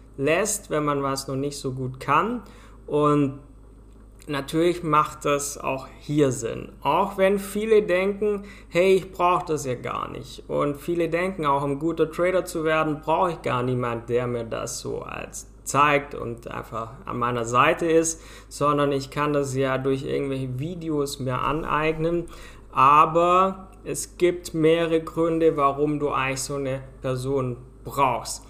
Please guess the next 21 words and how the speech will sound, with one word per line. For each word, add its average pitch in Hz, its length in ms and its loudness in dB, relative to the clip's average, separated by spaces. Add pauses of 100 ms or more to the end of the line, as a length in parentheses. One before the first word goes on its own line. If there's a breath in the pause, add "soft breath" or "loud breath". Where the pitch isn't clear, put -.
(220 loud breath)
Es 135 200 -6
sei 180 300 4
denn, 214 200 4
du 170 140 4
willst 160 320 0
das 151 160 -4
Ganze 156 280 -4
so 147 100 -6
ein 143 100 -2
bisschen 143 380 -4
hobbymäßig 156 680 -2
einfach 131 320 -6
versuchen, 196 800 -2 (200 loud breath)
sondern 135 960 0 (800)
dieser 170 880 0 (760)
Podcast - 880 -4
oder 127 440 -2
alles, 185 320 4
was 156 240 2
wir 151 80 0
machen, 139 500 0